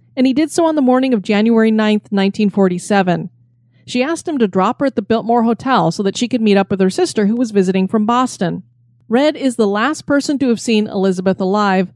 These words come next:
other than a few staff members of the hotel who remember seeing her use the lobby telephone and sitting in the Crown Grill cocktail lounge.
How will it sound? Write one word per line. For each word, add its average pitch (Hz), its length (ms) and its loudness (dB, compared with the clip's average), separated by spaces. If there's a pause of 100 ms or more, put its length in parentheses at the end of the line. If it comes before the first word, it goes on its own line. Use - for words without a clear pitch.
(140)
other 285 220 2
than 269 160 0
a 233 60 0
few 269 400 2
staff 320 420 -6
members 277 300 -2
of 247 100 -8
the 247 80 0
hotel 247 480 0
who 240 80 -2
remember 247 320 -2
seeing 247 300 -2
her 220 60 2
use 220 240 0
the 208 100 -4
lobby 190 260 0
telephone 254 680 -2 (280)
and 262 160 -4
sitting 262 240 -2
in 240 60 0
the 220 60 0
Crown 202 320 -2
Grill 185 220 0
cocktail 214 480 -6
lounge. 175 480 -8